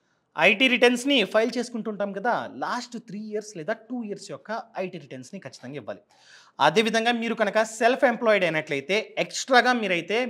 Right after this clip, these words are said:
మీ కంపెనీ లేదా మీ వ్యాపారం యొక్క profit and loss account, అదేవిధంగా బ్యాలెన్స్ షీట్ సబ్మిట్ చేయాలి. అంటే ఎంత ప్రాఫిట్ వస్తుందో చూపించాలి. ఈ విధంగా వర్క్ అవుతూ ఉంటుంది.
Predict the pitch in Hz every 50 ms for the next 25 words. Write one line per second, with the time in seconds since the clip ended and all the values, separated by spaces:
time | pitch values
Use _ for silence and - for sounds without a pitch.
0 | 196 196 214 233 233 233 - 180 160 170 165 180 180 151 127 127 143 147 156 202
1 | 214 208 208 190 131 131 143 143 139 - - 175 175 180 165 147 120 - - 160
2 | 190 233 - - - - - _ _ _ _ - 254 220 - - 269 - 277 254
3 | 254 247 240 240 240 285 269 - 254 277 285 285 269 - - 190 185 196 208 202
4 | 190 208 226 277 277 190 175 196 175 156 143 143 127 - - 117 - - - _
5 | _ _ - 165 127 120 139 127 - - - 104 92 - _ _ _ _ - 139
6 | 139 196 196 151 156 151 175 - 151 143 - - - 135 120 - - 131 127 190
7 | 254 285 - - _ _ _ - - 190 143 151 135 123 - 101 92 - _ _
8 | _ _ _ _ _ _ - 214 262 277 247 233 220 226 233 247 277 269 262 202
9 | 208 185 151 - 151 135 120 - 123 117 104 - 101 95